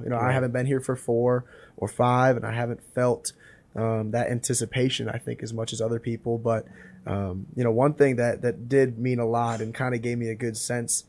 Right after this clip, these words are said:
Speaker 1: uh, of what it would mean was our, our pregame, uh, speech,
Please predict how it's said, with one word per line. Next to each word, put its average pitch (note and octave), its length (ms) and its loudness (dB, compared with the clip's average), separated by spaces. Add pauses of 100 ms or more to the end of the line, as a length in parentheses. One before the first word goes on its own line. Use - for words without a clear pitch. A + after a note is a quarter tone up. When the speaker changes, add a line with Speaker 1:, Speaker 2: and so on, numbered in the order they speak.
(400)
Speaker 1:
uh, F#2 200 0
of A#2 100 2
what C3+ 180 10
it C#3+ 80 8
would C#3+ 140 4
mean D3 320 6
was B2 180 2
our, A2+ 220 2
our A2+ 160 0
pregame, B2 580 0 (140)
uh, A#2 140 -4
speech, - 540 2